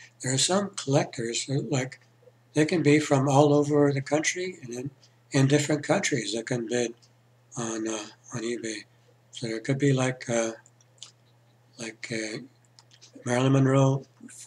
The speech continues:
um, collector over here, and then another Marilyn Monroe collector, collector in another state,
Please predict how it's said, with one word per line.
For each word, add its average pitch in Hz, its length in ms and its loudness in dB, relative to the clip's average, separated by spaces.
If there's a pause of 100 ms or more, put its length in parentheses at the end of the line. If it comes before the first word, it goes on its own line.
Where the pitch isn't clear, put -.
(120)
um, 117 340 -6
collector 143 500 0
over 135 180 -2
here, 160 380 0 (440)
and 117 120 -8
then 123 120 -2
another 127 340 2
Marilyn 139 280 6
Monroe 143 220 4
collector, 143 320 -4
collector 139 420 0
in 143 80 2
another 139 260 0
state, 160 420 0